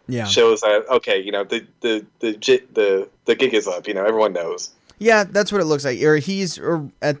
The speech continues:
Speaker 1: at the absolute worst,
Speaker 2: Final
Speaker 1: he's
Speaker 2: talks.
Speaker 1: at the top of the list. And so,
Speaker 2: Right.
Speaker 1: and, and even there was even talks, like, there's even stuff from him. I think his agent or something came out and was, like, him talking about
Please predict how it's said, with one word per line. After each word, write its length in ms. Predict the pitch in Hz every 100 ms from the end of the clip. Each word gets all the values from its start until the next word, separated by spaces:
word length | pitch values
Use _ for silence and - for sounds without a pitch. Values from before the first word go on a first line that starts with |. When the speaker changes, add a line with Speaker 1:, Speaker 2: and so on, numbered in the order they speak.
| -
Speaker 1:
at 220 | 143 -
the 60 |
absolute 460 | 135 156 - 160 139
worst, 220 | 113 135
Speaker 2:
Final 180 | 127 107
Speaker 1:
he's 60 | -
Speaker 2:
talks. 240 | 95 90 -
Speaker 1:
at 140 | 135
the 100 | -
top 480 | - - 131 120 -
of 160 | - 101
the 80 | 101
list. 480 | 104 98 73 - -
And 160 | 110
so, 320 | 107 113 107 101
Speaker 2:
Right. 160 | 82 - _ _ _
Speaker 1:
and, 160 | - 170
and 220 | 147 185 175
even 340 | 208 196 196
there 100 | 180
was 140 | 175
even 180 | 175 165
talks, 500 | 151 160 151 - - -
like, 240 | 135 113 _ _
there's 300 | 131 143 139
even 160 | 143
stuff 240 | 135 147 135
from 260 | - 139
him. 400 | 120 220 240 92 - _
I 140 | 127 139
think 220 | 185 165
his 120 | 131
agent 380 | 127 175 131 107
or 60 |
something 360 | 101 120 110 110
came 280 | 98 131 117
out 120 | 104
and 80 | 95
was, 160 | 98 95
like, 180 | 107 98 _ _ _ _
him 180 | 117 117
talking 300 | 107 110 107
about 300 | 107 104 104